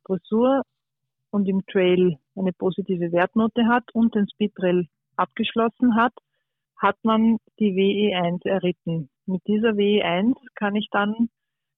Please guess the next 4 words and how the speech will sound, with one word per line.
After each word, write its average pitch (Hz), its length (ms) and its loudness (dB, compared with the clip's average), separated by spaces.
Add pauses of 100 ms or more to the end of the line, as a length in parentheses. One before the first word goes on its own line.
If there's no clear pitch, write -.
(240)
die 214 80 -4
Klassen 220 720 2 (1040)
A, 196 360 2 (140)
L 196 360 4